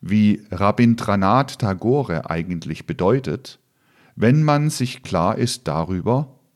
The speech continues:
auch das ist wohl eine Seele,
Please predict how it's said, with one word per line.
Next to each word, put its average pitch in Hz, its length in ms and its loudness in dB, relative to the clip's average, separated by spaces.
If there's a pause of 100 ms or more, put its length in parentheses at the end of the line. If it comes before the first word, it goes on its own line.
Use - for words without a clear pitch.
(760)
auch - 240 -4
das 147 380 2
ist 95 340 -6
wohl 117 300 2
eine 87 280 -2
Seele, 90 640 -2